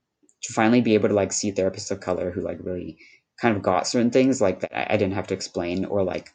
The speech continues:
were able to, like, because of their personal experience, like,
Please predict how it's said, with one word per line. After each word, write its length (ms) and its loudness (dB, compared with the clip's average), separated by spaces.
were 140 4
able 320 4
to, 200 -2
like, 280 -6
because 260 2
of 100 -2
their 100 2
personal 400 0
experience, 680 -4
like, 280 -8